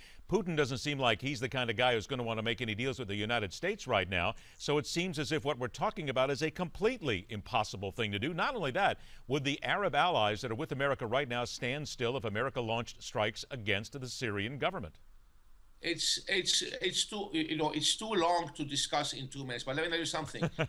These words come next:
Speaker 1: I know, I
Speaker 2: is not
Speaker 1: agree.
Speaker 2: gonna stick, but, but, uh, uh, Putin is not gonna stick his neck out for Assad.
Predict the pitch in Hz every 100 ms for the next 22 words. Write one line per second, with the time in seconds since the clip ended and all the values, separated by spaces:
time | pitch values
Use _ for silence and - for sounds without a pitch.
0 | 123 110 117 135 127 127 143 110 90 -
1 | - - - - 165 185 180 160 - 160
2 | 160 151 143 139 214 214 190 165 190 175
3 | 170 - 160 139 127 143 - 147 143 113
4 | 110 113 92